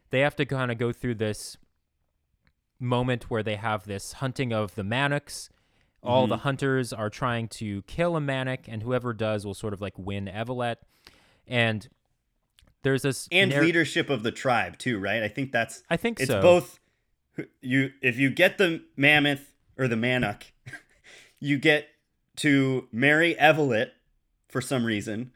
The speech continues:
Speaker 1: You get the
Speaker 2: And
Speaker 1: white
Speaker 2: you also
Speaker 1: spear.
Speaker 2: get to lead, oh yeah, you get the white spear, which is the le-, you become the leader
Speaker 1: The
Speaker 2: of
Speaker 1: coolest
Speaker 2: the,
Speaker 1: one.
Speaker 2: the
Speaker 1: Oh,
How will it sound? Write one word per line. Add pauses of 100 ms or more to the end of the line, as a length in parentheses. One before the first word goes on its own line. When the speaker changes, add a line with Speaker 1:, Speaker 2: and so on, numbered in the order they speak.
Speaker 1:
You
get
the
Speaker 2:
And
Speaker 1:
white
Speaker 2:
you
also
Speaker 1:
spear.
Speaker 2:
get
to
lead,
oh
yeah,
you
get
the
white
spear,
which
is
the
le-, (120)
you
become
the
leader
Speaker 1:
The
Speaker 2:
of
Speaker 1:
coolest
Speaker 2:
the,
Speaker 1:
one. (280)
Speaker 2:
the
Speaker 1:
Oh,